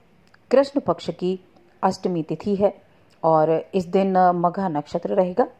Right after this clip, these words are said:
इंद्र नाम का योग बन रहा है, बुधवार का दिन है, चंद्रमा सिंह राशि में है, सूर्य वृश्चिक राशि में है,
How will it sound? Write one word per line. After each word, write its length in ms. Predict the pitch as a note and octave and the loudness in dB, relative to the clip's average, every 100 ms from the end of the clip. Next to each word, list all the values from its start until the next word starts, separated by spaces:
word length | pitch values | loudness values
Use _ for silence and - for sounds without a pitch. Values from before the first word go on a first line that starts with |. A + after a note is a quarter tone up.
| _ | _
इंद्र 240 | A3 A3 F#3 | -2 0 -2
नाम 220 | E3 D#3 | -4 -4
का 140 | D3+ | 0
योग 260 | D3 D3+ F3+ | 0 0 -2
बन 180 | F#3 F3 | -4 -2
रहा 240 | F3+ F3+ | -4 -2
है, 180 | F3 A#3+ _ | -4 -6 _
बुधवार 380 | E3+ F#3 G3 G#3 | -2 0 2 2
का 120 | G#3 | 0
दिन 200 | G3+ G#3+ | -2 -2
है, 140 | G#3 A3+ - - _ _ _ | -6 -10 -14 -20 _ _ _
चंद्रमा 420 | - A3+ A#3 A3+ B3 | -2 0 2 0 0
सिंह 400 | - B3 A3+ D#3+ | 0 -2 0 0
राशि 280 | C3+ C3+ | 0 0
में 140 | D3+ C#3+ | -4 -2
है, 160 | D#3 - _ _ _ _ _ _ _ _ - - | -4 -6 _ _ _ _ _ _ _ _ -20 0
सूर्य 240 | A3 A3+ C4+ | 4 6 6
वृश्चिक 400 | A3+ A3+ C4 B3+ | 4 0 0 2
राशि 260 | A#3 A#3 | 2 0
में 140 | A#3+ A#3 | -6 -2
है, 180 | B3 | -4